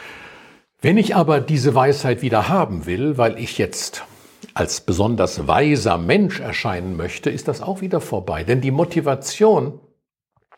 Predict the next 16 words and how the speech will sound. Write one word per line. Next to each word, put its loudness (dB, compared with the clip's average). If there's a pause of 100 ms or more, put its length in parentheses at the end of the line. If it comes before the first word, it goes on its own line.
(1160)
die -2
ist -2
das -2
Entscheidende. -2 (420)
Dienst 4
heißt -2
immer, 0 (880)
ich -6
habe 2
ein -2
Herzensbedürfnis, -8 (600)
das 0
für 0
andere 2
zu -6
tun. -8